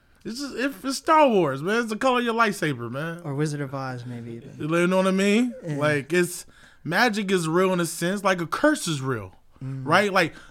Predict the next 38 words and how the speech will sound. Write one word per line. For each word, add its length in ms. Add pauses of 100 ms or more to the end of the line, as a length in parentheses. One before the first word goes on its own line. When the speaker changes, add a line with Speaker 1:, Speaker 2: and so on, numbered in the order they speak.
Speaker 1:
Lil 380
B 440
cursing 480
James 360
Harden. 360 (440)
Speaker 2:
<laughs> 420
Speaker 1:
Remember 260
that? 340 (1300)
You 80
know 140
why 140
James, 280
you 80
know 140
why 120
the 80
curse 280
is 100
real? 360
Speaker 2:
'Cause 80 (800)
he's 80
Speaker 1:
Could 140
Speaker 2:
Haitian? 400 (240)
Speaker 1:
Nah, 420
'cause 180
Speaker 2:
Oh. 40
Speaker 1:
Lil 160
B 260
said 400
it, 80
right? 380 (440)
So 180 (120)
every 300
day, 580 (440)
James 280
Harden 300
wake 280
up 400